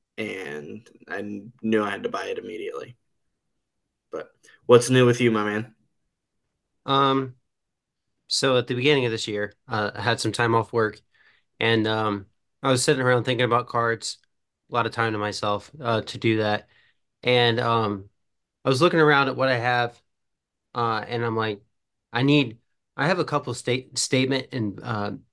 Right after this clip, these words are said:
Speaker 2: staple investment pieces." Uh, with, uh, I have a couple Jackies that I'm gonna put away for a long time. Um, but I'm like, "I want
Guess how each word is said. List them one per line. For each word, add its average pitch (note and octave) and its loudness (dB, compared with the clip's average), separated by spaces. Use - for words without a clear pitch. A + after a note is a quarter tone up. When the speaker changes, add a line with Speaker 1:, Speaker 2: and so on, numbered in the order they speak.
Speaker 2:
staple C#3 4
investment A#2+ 0
pieces." D3+ -2
Uh, A#2+ 0
with, A#2+ 0
uh, A#2+ -6
I A#2+ -2
have A#2+ 0
a A#2 -4
couple A#2 -2
Jackies A#2+ -2
that A#2+ 0
I'm A2 -2
gonna G#2+ -4
put A#2+ 2
away A2+ 2
for A2+ -4
a A2+ 0
long A2+ 0
time. A2+ -2
Um, G#2 -2
but B2+ 2
I'm A#2+ 4
like, A2 -2
"I B2 -2
want D3+ 2